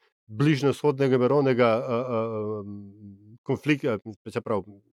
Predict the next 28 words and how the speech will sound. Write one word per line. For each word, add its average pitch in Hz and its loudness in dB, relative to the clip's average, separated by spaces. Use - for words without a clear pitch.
procesa 143 2
in 123 2
tako 127 -6
dalje, 127 2
ne, 110 2
čeprav 104 -6
tega 107 -8
zdaj 101 -6
ni 98 -8
več, 143 -8
to - -16
pač - -18
mrtvo 110 -6
dokončno. 123 -8
A, 135 2
skratka, 165 4
zato 190 6
imaš 143 4
ti 170 2
nekdanje 120 4
predsednike, 117 0
da 104 -2
jih 127 0
pošlješ 190 4
na 160 4
take 165 4
daredevil 160 6
misije, 139 4